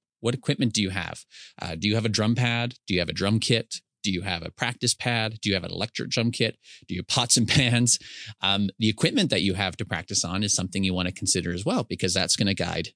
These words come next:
your thinking. And lastly, one more thing to think about is, what are your goals? What are you hoping to achieve with your practice? What is the big end result or the finish line?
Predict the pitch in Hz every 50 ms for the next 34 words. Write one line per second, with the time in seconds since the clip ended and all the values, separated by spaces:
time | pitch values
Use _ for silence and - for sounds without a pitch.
0 | _ - - 90 92 90 117 117 110 - - - _ _ _ _ - - - -
1 | - - - - - - 135 131 135 135 160 226 214 - - 160 131 120 135 165
2 | 180 165 151 143 131 - - 135 123 117 - - 160 156 - 117 107 101 101 -
3 | - 110 104 104 98 - - - _ _ _ _ _ _ - 98 98 107 123 156
4 | 175 175 160 151 123 113 98 95 92 110 120 98 - - - - - - _ _
5 | _ _ _ _ _ _ - 101 95 98 139 170 196 165 110 - - 147 143 -
6 | 151 131 117 - - 120 113 101 - - - 147 175 196 151 107 - - - -
7 | 87 - - - - - - - - - - - - _ _ _ _ _ _ -
8 | - 110 101 107 127 160 165 139 - - 131 117 110 98 - _ _ - 113 -
9 | - 120 120 123 113 104 - - _ _ _ _ _ _ _ - 113 113 123 135
10 | 127 113 117 110 95 110 107 117 104 85 - - 92 85 98 - - - 104 113
11 | 123 127 - - 87 85 85 - - 104